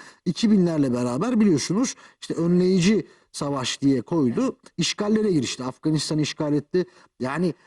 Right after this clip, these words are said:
Speaker 1: aslında gerçek yüzünü ortaya koymaya başladı Amerika.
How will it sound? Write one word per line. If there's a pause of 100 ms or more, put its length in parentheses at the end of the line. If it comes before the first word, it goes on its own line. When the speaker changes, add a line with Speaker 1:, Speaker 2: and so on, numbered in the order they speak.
(140)
Speaker 1:
aslında
gerçek
yüzünü
ortaya
koymaya
başladı
Amerika.